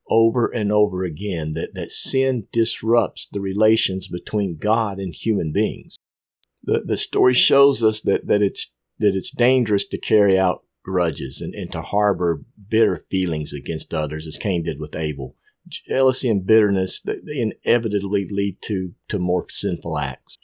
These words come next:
Also, the, the story, story serves as a warning against harboring ill feelings towards others. I mean, it's easy to imagine that, that Cain killed Abel a hundred times in his mind before he actually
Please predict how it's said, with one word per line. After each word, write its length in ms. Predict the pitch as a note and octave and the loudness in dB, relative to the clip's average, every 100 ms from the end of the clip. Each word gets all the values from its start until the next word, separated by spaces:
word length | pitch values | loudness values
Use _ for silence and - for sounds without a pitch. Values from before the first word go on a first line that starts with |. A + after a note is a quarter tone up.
| _ | _
Also, 420 | - G#2+ - B2 | -4 -2 0 0
the, 140 | A2+ G#2+ | 2 2
the 140 | G2+ | 0
story, 540 | - - B2 A#2+ G#2+ - | 0 0 2 4 2 -2
story 400 | - - A#2+ A2+ | -8 -2 2 2
serves 260 | - A2+ | 2 2
as 120 | G2+ F#2+ | 0 -4
a 80 | |
warning 480 | F2+ F#2+ A2+ A2 G2+ | -2 2 4 4 4
against 420 | F2+ F#2 F#2 - _ - | 0 -2 -4 -6 _ -12
harboring 600 | G#2 G#2+ G2 G2+ F#2+ F2+ _ _ | -2 0 2 -2 -4 -8 _ _
ill 220 | A2+ A2+ G2 | 2 2 2
feelings 480 | - G#2+ G2 F2+ F2 | 0 0 0 -2 -6
towards 360 | - G#2 F#2 E2+ | -8 -4 -4 0
others. 340 | E2 D2+ D2+ | 0 0 -6
I 60 | - | -10
mean, 60 | D#3 | -10
it's 260 | G#2+ - - | -10 -10 -12
easy 340 | D4+ F3+ C#3 B2+ | -4 -2 0 2
to 40 | |
imagine 540 | G#2 G2 G2+ F#2 F2 E2 | 2 2 2 0 -2 -4
that, 180 | D#2+ - | -4 -6
that 180 | D#2 | -8
Cain 420 | - A2 G2+ F#2 F2 _ | -4 -2 0 -2 -4 _
killed 380 | - - A2 G#2 - - | -6 2 2 2 -4 -2
Abel 420 | G2 G2 F#2 F#2 | 2 2 0 -4
a 80 | F2 | -4
hundred 360 | E2 G#2+ F#2+ - | -2 0 0 -2
times 340 | G#2 G2+ E2+ | -4 -2 -2
in 100 | E2 | -2
his 160 | D2+ - | -4 -2
mind 520 | D#2 G2+ A2+ E2 D#2 | 0 2 2 0 -4
before 320 | F2 - F#2+ | -6 -4 -2
he 140 | F2 | 0
actually 420 | G2 G2+ - F2 | 0 -2 -2 -6